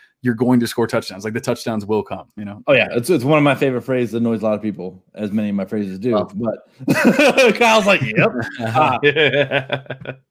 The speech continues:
Speaker 2: that just means he's due.
Speaker 3: Uh,
Speaker 1: Yeah.
Speaker 3: well, uh, he's been due for friggin', what is it now? Nineteen games, 'cause he only had four touchdowns last year with all these
Speaker 1: <laughs>
Speaker 3: targets. So you kinda knew going in he wasn't, he's Robert Woods-esque, right? Like, he,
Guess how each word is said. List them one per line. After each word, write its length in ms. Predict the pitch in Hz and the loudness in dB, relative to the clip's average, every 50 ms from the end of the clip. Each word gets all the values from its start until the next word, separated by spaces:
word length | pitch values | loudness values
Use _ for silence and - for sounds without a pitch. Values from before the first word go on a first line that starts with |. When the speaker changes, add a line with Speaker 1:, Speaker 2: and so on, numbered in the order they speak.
| _ - | _ -6
Speaker 2:
that 160 | 127 147 156 160 | -2 -2 0 0
just 240 | 165 196 185 - | 0 -2 -4 -4
means 540 | 175 165 156 151 147 147 147 139 117 - _ _ _ _ _ _ _ _ _ _ _ _ _ _ | -4 -4 -4 -4 -4 -4 -6 -6 -10 -14 _ _ _ _ _ _ _ _ _ _ _ _ _ _
he's 280 | _ - 120 117 107 98 | _ -10 -8 -8 -8 -8
due. 280 | 92 101 92 85 - - _ _ _ _ _ _ _ _ _ _ _ _ _ _ _ _ - - - 64 - - - | -10 -12 -12 -12 -14 -18 _ _ _ _ _ _ _ _ _ _ _ _ _ _ _ _ -20 -20 -20 -20 -20 -18 -14
Speaker 3:
Uh, 220 | 90 87 90 90 - | -12 -10 -10 -6 -2
Speaker 1:
Yeah. 260 | 123 127 127 131 127 - - | 0 2 2 0 -2 -2 0
Speaker 3:
well, 140 | - 123 127 - - | 2 2 2 2 2
uh, 60 | 131 120 | 0 2
he's 180 | 143 151 143 | 2 2 2
been 160 | 139 147 135 | 2 0 0
due 200 | 127 147 156 160 147 | 2 2 2 2 2
for 440 | - 139 127 123 113 110 104 87 - - | 2 2 2 2 2 -2 -4 -8 -16 -12
friggin', 920 | - - 151 135 127 131 120 113 110 104 101 95 101 - - - 113 104 - | -6 -4 -4 -2 -2 -2 -2 -2 -4 -4 -6 -8 -12 -16 -18 -20 -20 -20 -18
what 200 | - 117 127 127 | -12 -6 -4 -4
is 100 | 120 107 | -4 -4
it 100 | 113 104 | -6 -6
now? 420 | 101 104 101 95 90 87 85 - _ _ _ _ - 123 | -4 -4 -4 -2 -4 -4 -6 -8 _ _ _ _ -8 -4
Nineteen 540 | 110 113 120 123 127 123 - 127 123 120 120 | -2 0 0 0 -2 -2 2 2 4 4 4
games, 340 | 110 113 117 113 107 95 95 | 4 2 2 2 0 -2 -2
'cause 120 | - 107 | -4 -2
he 60 | 107 | -2
only 100 | 117 117 101 | 0 0 -2
had 60 | 87 | -2
four 180 | - 120 127 123 | -2 0 0 0
touchdowns 480 | 123 - 127 110 - - 110 104 101 | 0 0 -2 -2 -2 -2 -2 0 0
last 300 | 98 107 113 113 107 - | 2 2 2 0 0 -2
year 60 | 107 98 | -4 -2
with 100 | 95 95 | 0 0
all 60 | 92 | 0
these 180 | 90 90 - - | 0 0 -2 0
Speaker 1:
<laughs> 0 | |
Speaker 3:
targets. 360 | 95 92 87 90 87 82 - 95 | -2 -2 -4 -6 -8 -10 -6 -6
So 120 | 92 92 - - - - - - - | -6 -6 -6 -10 -20 -20 -8 -4 -2
you 80 | 123 | -2
kinda 240 | 123 175 170 170 156 | 0 0 2 2 4
knew 160 | 139 143 147 | 4 4 4
going 260 | 139 139 127 123 117 | 4 4 4 4 4
in 140 | 117 113 110 | 2 2 2
he 120 | 110 107 104 | 2 0 0
wasn't, 380 | 104 113 117 113 113 107 104 - _ _ | 0 0 0 0 0 -4 -6 -8 _ _
he's 340 | - 104 123 123 - - - - _ _ _ _ _ | -6 -2 -2 -2 -2 -4 -10 -16 _ _ _ _ _
Robert 320 | - 120 131 131 135 131 113 | 0 2 2 4 4 2 2
Woods-esque, 640 | 113 120 120 107 - - 110 113 107 104 - - | 2 0 0 0 -2 -2 0 0 0 -2 -4 -4
right? 200 | 110 104 107 104 | -2 -2 0 0
Like, 140 | 107 107 98 | -2 -4 -4
he, 200 | 110 117 110 107 | -4 -6 -8 -8